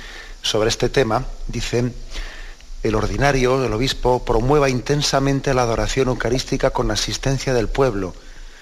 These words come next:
ya sea breve, prolongada o perpetua. En los últimos años, de hecho, en tantos lugares, la adoración del Santísimo Sacramento tiene cotidianamente una importancia destacada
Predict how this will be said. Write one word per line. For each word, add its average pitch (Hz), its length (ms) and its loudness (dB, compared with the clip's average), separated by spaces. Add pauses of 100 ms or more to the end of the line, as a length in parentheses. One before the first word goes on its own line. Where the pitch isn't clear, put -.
(160)
ya 117 140 2
sea 113 240 2
breve, 135 360 2
prolongada 120 680 0
o 131 160 0
perpetua. 104 680 0 (640)
En 104 120 -2
los 101 160 0
últimos 139 440 0
años, 135 300 2
de 131 80 0
hecho, 135 400 0
en 110 160 -2
tantos 123 460 -2
lugares, 117 520 2 (360)
la 117 80 4
adoración 104 400 0
del 131 100 4
Santísimo 123 480 0
Sacramento 127 580 2
tiene 135 320 0
cotidianamente 135 880 0
una 135 120 2
importancia 131 640 0
destacada 110 680 0